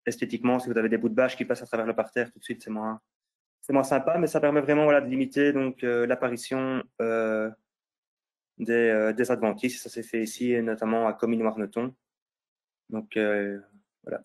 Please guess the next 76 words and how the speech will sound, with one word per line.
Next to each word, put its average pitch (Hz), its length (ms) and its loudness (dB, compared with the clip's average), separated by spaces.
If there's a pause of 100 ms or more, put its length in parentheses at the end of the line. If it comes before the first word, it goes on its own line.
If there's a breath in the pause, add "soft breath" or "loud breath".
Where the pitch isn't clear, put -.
pour 110 160 -6
éviter 107 360 -2
donc, 104 320 -6
euh, 104 160 -2
de 110 80 0
devoir, 117 240 0
euh, 107 240 2
entretenir 123 600 0 (180)
ces 123 160 -4
espaces-là 123 420 0
trop 123 160 -4
souvent. 110 340 -8 (2000)
Les 135 100 4
plantes 147 220 2
couvre-sol, 151 540 2
hein, 131 160 2
donc 120 180 -4
ça 120 120 -8
c'est - 180 -6
aussi, 131 340 -2
euh, 120 160 2
que 117 80 -6
ce - 60 -18
soit 117 80 -4
de 113 60 0
la, 110 280 4
de 110 240 -2
la 113 120 6
pervenche, 127 440 2
alors 120 180 2
le 123 120 6
lierre, 143 340 6
bah, 123 80 2
il 123 60 4
y - 20 4
a 120 60 6
les 120 80 2
pour 131 240 0
et - 20 4
les 131 100 4
contre. 139 300 -2
Il 127 60 -2
y - 20 2
en - 0 -
a 123 60 -2
qui - 100 -12
trouvent - 220 -10
que 131 80 -4
c'est 123 160 -2
bien 131 240 2
parce 117 160 -6
que, 117 360 0 (680)
voilà, 117 160 4
ça 117 120 -4
recouvre 120 280 -6
bien 120 180 4
tout. 143 160 0
Il 156 40 6
y - 40 6
en 123 60 4
a - 20 4
d'autres 123 180 2
qui - 80 -8
disent 127 200 -2
que 110 600 4
ça 117 100 -12
ne 113 60 -4
va 113 80 0
pas 131 160 4
parce 123 140 0
que 117 80 -8
ça 113 140 -4
envahit 110 260 0
trop 127 260 4
et 120 80 2
que, 110 400 -4